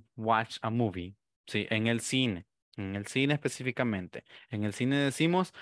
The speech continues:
"I went to see a movie". Fui a ver una película. Entonces, cuando hablamos de sí, es porque fuimos al cine. No vamos a decir, si estamos viendo una película en la casa,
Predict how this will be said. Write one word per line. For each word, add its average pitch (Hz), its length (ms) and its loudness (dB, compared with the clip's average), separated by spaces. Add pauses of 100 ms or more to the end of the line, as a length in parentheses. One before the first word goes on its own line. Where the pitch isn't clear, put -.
(220)
"I 120 300 4
went 131 420 0 (160)
to 123 160 -4
see 175 640 -2
a 123 120 0
movie". 98 460 0 (420)
Fui 143 240 4
a 123 100 4
ver 117 180 4
una 156 200 4
película. 147 680 2 (300)
Entonces, 113 500 0
cuando 104 220 2
hablamos 135 380 2
de 160 100 4
sí, 196 300 0
es 151 180 4
porque 147 240 2
fuimos 135 380 0
al 110 140 2
cine. 92 360 -2 (500)
No 135 180 4
vamos 185 380 6
a 170 80 10
decir, 151 480 6 (100)
si 117 260 2
estamos 117 460 2
viendo 131 200 2
una 131 120 0
película 127 460 0
en 123 60 2
la 123 100 2
casa, 123 380 2